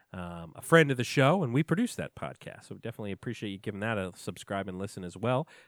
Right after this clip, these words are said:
And definitely subscribe to this show. And also download the app, The Contender, where you can hear the show stream throughout the week. And when we do post-game shows and things like that, that's Contender with a K. Support our sponsor, DraftKings, as, as well. You'll hear that ad read at the start of the show.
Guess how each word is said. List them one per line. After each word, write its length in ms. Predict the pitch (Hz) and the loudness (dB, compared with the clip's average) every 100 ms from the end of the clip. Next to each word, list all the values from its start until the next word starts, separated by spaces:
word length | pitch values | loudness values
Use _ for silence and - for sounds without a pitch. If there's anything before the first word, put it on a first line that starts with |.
| _ - | _ -14
And 220 | 95 175 - - | -12 -12 -2 4
definitely 380 | 185 - 95 | 4 4 -6
subscribe 400 | 90 - - 87 | -8 -8 -4 -2
to 40 | 82 | 0
this 140 | 110 | -2
show. 320 | - 87 92 - - - | 0 0 -2 -6 -8 4
And 80 | 147 | 8
also 200 | 175 151 | 8 6
download 360 | 143 156 147 | 6 6 6
the 100 | 143 | 6
app, 220 | 139 104 | 6 4
The 100 | 117 | 0
Contender, 760 | - 120 - - 180 175 117 131 _ _ _ - | -2 -4 -2 2 4 4 2 0 _ _ _ -6
where 140 | 101 | -4
you 60 | 98 | -2
can 100 | 101 | -2
hear 160 | 107 | 0
the 80 | 98 | 0
show 280 | - 104 92 | -2 -2 -2
stream 420 | - - 101 98 | -4 -6 -6 -6
throughout 300 | 95 92 87 | -4 -2 -2
the 60 | 85 | -4
week. 300 | 90 90 - | -6 -6 -10
And 120 | 95 | -10
when 100 | 90 | -8
we 80 | 85 | -8
do 100 | 85 | -8
post-game 420 | - 90 - 85 | -8 -10 -8 -12
shows 240 | - 90 82 | -8 -8 -8
and 100 | 80 | -12
things 180 | 85 85 | -12 -12
like 140 | 80 | -10
that, 160 | 87 82 | -10 -10
that's 160 | 82 | -14
Contender 720 | - 95 - 123 127 127 127 - - _ - | -14 -16 -6 -4 0 0 0 -4 -16 _ -8
with 180 | 98 | -6
a 60 | - | -8
K. 540 | - - 123 123 123 - _ | -6 0 2 4 2 -6 _
Support 360 | - 120 127 113 | -8 2 4 6
our 120 | 98 | 4
sponsor, 560 | - 117 110 107 98 | 0 0 0 -4 -8
DraftKings, 840 | 80 107 117 127 - 123 123 120 - | -6 0 2 0 0 -2 0 -4 -10
as, 180 | 110 - - | -16 -16 -12
as 240 | 90 85 | -12 -10
well. 580 | 85 104 143 147 147 147 - _ | -6 2 6 8 8 4 -4 _
You'll 120 | 107 | -6
hear 180 | 90 104 | -2 -2
that 160 | 90 87 | -2 0
ad 180 | 110 113 | 2 2
read 160 | 113 | 0
at 80 | 101 | -2
the 60 | - | -6
start 260 | - 101 85 | -6 -4 -4
of 40 | |
the 60 | - | -6
show. 520 | - 139 147 147 | 2 6 8 6